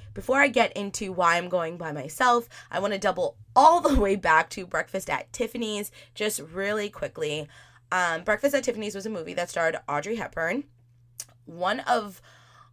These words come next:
one of the old school movies that I really enjoy. I love all things vintage, obviously. Old school movies, grew up watching them, love them. And so Tiffany's on Fifth Avenue in Manhattan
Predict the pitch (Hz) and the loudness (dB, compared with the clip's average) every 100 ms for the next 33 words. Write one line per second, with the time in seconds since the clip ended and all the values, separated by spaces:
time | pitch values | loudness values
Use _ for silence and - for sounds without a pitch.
0 | _ _ _ _ _ _ - 240 320 392 | _ _ _ _ _ _ 2 4 4 2
1 | 285 285 254 240 - - 214 233 240 - | 0 0 0 -6 -6 2 4 4 2 -4
2 | 220 208 190 196 196 180 175 170 175 190 | -4 -4 -4 -4 -2 0 0 -2 -4 -6
3 | 165 156 156 156 175 175 170 - 156 165 | -4 -2 -2 -2 -2 2 2 2 -2 -2
4 | 175 175 156 147 143 147 139 - 143 139 | -6 -8 -8 -8 -4 -4 -4 -6 -8 -6
5 | 147 143 - 147 143 - 165 160 185 165 | -8 -8 -8 -4 -4 -4 -6 -6 -10 -8
6 | 156 156 143 147 - 165 165 156 143 139 | -8 -8 -12 -14 -6 0 0 0 -4 -6
7 | 143 147 143 143 - 160 160 151 151 156 | -6 -6 -6 -6 -12 -8 -2 -2 -2 -4
8 | 135 147 156 - - - - - 233 240 | -4 -6 -10 -20 -20 -20 -20 0 2 2
9 | - 220 208 185 180 - - _ _ _ | 2 4 6 4 2 -4 -10 _ _ _
10 | _ _ - 311 - 285 269 240 180 165 | _ _ -2 -2 2 2 2 2 0 0
11 | - 254 269 - 220 214 160 156 156 - | 4 6 6 6 6 6 0 -2 -2 -2
12 | 170 170 147 160 226 359 196 175 202 | -2 -2 -4 2 4 6 4 -6 -8